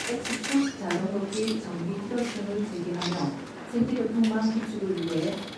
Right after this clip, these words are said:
부단히 노력했습니다. 지난해 십이월엔 자전거 이용 활성화를 위해 세종시 자전거 이용 활성화 전환 조례를 개정했습니다. 전국 최초로 매월 팔 일을 자전거 타는 날로 지정하고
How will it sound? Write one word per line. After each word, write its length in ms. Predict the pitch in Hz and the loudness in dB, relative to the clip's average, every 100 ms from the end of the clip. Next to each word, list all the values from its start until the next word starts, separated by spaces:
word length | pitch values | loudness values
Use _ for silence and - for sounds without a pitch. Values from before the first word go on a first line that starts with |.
| - | -10
부단히 400 | - 180 180 202 | -4 -2 0 4
노력했습니다. 1120 | 233 - - 190 180 175 165 160 151 143 - - - - - - - - - - | 4 4 0 2 2 0 -2 -2 -2 -2 -4 -6 -8 -4 0 0 -2 -8 -10 2
지난해 480 | 240 277 277 269 277 | 10 12 12 12 10
십이월엔 720 | - 220 214 226 220 180 208 - | 8 4 8 8 8 6 4 4
자전거 400 | 175 214 233 202 | 4 6 6 6
이용 200 | 196 202 | 6 4
활성화를 640 | 202 208 202 190 180 175 156 | 2 0 0 -2 -2 0 2
위해 300 | 170 165 147 - | 2 2 2 0
세종시 360 | 233 240 240 - | 2 4 4 2
자전거 360 | 165 196 214 | 2 2 2
이용 200 | 185 180 180 | 2 0 0
활성화 480 | 208 208 202 190 | 2 2 0 -2
전환 340 | 185 165 160 170 | -2 -4 -4 -4
조례를 540 | 170 175 165 202 220 - - - | -2 -2 2 4 4 -2 -8 -4
개정했습니다. 720 | 196 - - - - 151 143 151 - - - - | 2 4 4 -2 -4 -4 -4 -6 -8 -10 -10 2
전국 340 | 233 254 254 | 4 6 4
최초로 460 | 269 269 226 180 147 - | 2 2 2 2 0 -2
매월 600 | 180 196 214 226 240 233 | 4 6 8 8 6 4
팔 220 | 277 269 | 2 2
일을 400 | 240 190 220 - - - | 4 4 4 2 -4 -4
자전거 640 | - - 175 226 247 240 | 0 2 4 4 4 4
타는 360 | 247 247 233 214 | 2 0 4 4
날로 600 | 214 170 165 165 208 220 | 4 4 2 4 4 2
지정하고 520 | - 196 190 185 156 | 0 -2 -2 -2 0